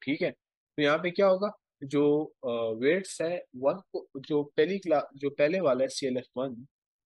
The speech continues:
उसको ये वन अहमियत देगा और जो दूसरे वाला है सीएलएफ़ टू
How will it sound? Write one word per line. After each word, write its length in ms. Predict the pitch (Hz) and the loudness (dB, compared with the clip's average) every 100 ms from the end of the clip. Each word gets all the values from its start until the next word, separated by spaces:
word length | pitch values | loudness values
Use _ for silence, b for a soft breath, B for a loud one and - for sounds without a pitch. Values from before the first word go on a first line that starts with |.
| _ - | _ -4
उसको 260 | 180 - 196 | -4 2 4
ये 120 | 196 | 4
वन 200 | 151 156 | 4 2
अहमियत 360 | 185 185 196 190 | 2 -2 -2 -2
देगा 260 | 175 175 | -2 2
और 80 | 175 | 2
जो 120 | 147 135 | 2 -4
दूसरे 340 | 131 - 190 | -8 -2 4
वाला 220 | 165 131 | 4 4
है 80 | 113 - _ _ _ _ _ _ - | 0 -6 _ _ _ _ _ _ -8
सीएलएफ़ 380 | - 135 131 - | -2 0 0 -4
टू 200 | 165 | -8